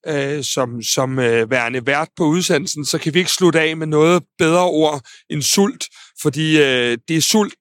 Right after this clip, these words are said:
der kommer til at drive de næste tolv kampe i Superligaen, der gør, at vi to og mange andre F C K-fans kan få de her oplevelser, øh, igen næste år. Simon Andreasen, tak for, øh, god ro og orden her en, øh, sen nattetime i Manchester,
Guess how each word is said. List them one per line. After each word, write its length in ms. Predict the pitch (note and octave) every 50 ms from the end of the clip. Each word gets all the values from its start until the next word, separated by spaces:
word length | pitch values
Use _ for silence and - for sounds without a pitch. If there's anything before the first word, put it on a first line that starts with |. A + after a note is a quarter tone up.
| -
der 60 | F3
kommer 240 | E3+ - E3 D#3 D#3+
til 140 | D3 - F3
at 140 | E3+ - -
drive 240 | D#3 D#3 E3 F#3 G3
de 140 | - F3+
næste 300 | D3 D3 D3 D#3 - F3+
tolv 280 | E3 - F3+ D#3+ D3 -
kampe 320 | - D#3+ D3+ D#3 D#3 F3
i 40 | E3+
Superligaen, 720 | D#3 - F#3+ F#3 F3 F#3 F3+ E3 D#3+ D3+ D3+ D3+ C#3+ D#3 C3+ - - - - -
der 80 | C#3+
gør, 400 | C3+ - - D3+ D3+ F3 E3 - - _ -
at 120 | - A2+ G2
vi 180 | C#3+ E3 G#3 A3
to 340 | - - A#3+ G3+ E3+ C#3+
og 240 | - - C3+ B2+ C3
mange 300 | C3 B2 B2 C#3 E3+ F3
andre 440 | - - D3+ E3 F3+ F3+ F#3 E3 D3
F 20 |
C 80 | - - D3
K-fans 480 | - F3+ E3+ E3 - - E3 C#3+ C#3 -
kan 140 | - D#3+ - -
få 120 | E3 D#3+
de 160 | D3+ - D#3
her 140 | C#3+ D#3 D#3+
oplevelser, 720 | C#3+ B2+ B2+ C#3 C#3 - D#3 D3+ C#3+ C#3+ C#3 - - D3 C#3+
øh, 460 | C3+ C3 C3 B2+ B2+ B2 A#2+ A#2+ A2+ - - - -
igen 260 | D3+ C3 - D3+ D3+
næste 360 | D3+ D#3 D#3 D3+ C#3+ - - D#3
år. 240 | D3 C#3+ C3+ _ - - - - -
Simon 220 | - D#3 D3+ D#3 D#3
Andreasen, 460 | D3 E3+ E3 D#3+ - F3+ E3+ E3+ D#3
tak 220 | - F3+ F3 F3+ - -
for, 340 | - G3+ F#3+ E3+ E3 D#3 C#3+
øh, 560 | C#3 C3+ B2+ B2 A#2+ A#2 A2+ A2 A2+ A#2+ B2 - -
god 200 | E3 F3 G3+ F3
ro 100 | F3+ F#3+
og 140 | G3+ F#3 E3
orden 340 | E3 F#3+ A3 A3+ - F#3+
her 220 | F#3 F#3 F#3 F#3 F3
en, 260 | C4 A3+ F3 E3 D#3+
øh, 140 | D3+ C#3+ C#3
sen 240 | - - F#3+ F3+ F3+
nattetime 600 | F3+ E3 D#3+ E3 F#3 F#3+ - - F#3 E3+ D#3+ D#3+
i 20 |
Manchester, 640 | D3+ D3+ D3+ E3+ F#3 - G3+ F#3 F3 - - F3